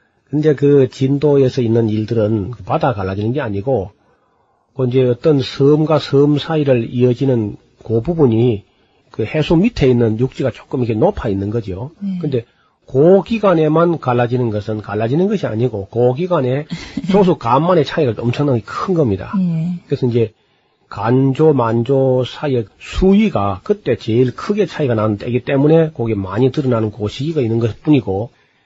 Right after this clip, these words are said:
Speaker 1: 근데 홍해 바다가 갈라진 것은 물이 쌓여서 벽이 됐다는 겁니다, 양쪽으로.
Speaker 2: 이야.
Speaker 1: 그리고 길이 생긴 건데, 이것은 이제 목적이 있습니다, 그렇게 하는 목적이.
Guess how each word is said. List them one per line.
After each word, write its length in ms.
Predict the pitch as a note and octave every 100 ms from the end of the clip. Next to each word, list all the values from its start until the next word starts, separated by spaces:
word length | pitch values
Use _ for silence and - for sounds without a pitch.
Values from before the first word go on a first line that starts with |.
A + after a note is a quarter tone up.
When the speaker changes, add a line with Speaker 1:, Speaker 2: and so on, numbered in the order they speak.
| _
Speaker 1:
근데 180 | D3+ D3+
홍해 340 | C3+ E3+ E3
바다가 240 | C#3 C3 B2
갈라진 380 | - A2+ A#2 B2+
것은 260 | C3 A#2 A2+ _ _ _ _ _
물이 460 | B2+ C3 D#3+ G3 G#3+
쌓여서 680 | - - C#3 D#3 F#3 C#3+ A#2 -
벽이 320 | C#3+ F3+ G3+
됐다는 380 | B2 A2 F#2+ F#2
겁니다, 220 | F2+ G2
양쪽으로. 600 | G#2+ G#2 B2 G2 F2+ E3
Speaker 2:
이야. 380 | D#3 D3 D3 -
Speaker 1:
그리고 240 | F3+ F3
길이 800 | - C#3+ C3+ B2+ A2 G#2+ - - -
생긴 300 | B2+ A2 G2+
건데, 460 | F#2+ A2 B2+ G#2 _ _ _ _ _ _ _
이것은 260 | C3+ D3+ D#3
이제 340 | C3 C3 A2+ G#2+
목적이 380 | A#2+ E3 B3 B3
있습니다, 380 | E3+ C3+ C3 G#2+
그렇게 240 | G2+ -
하는 160 | A2 G#2
목적이. 640 | G2 - A2+ F#2+ G#2 C#3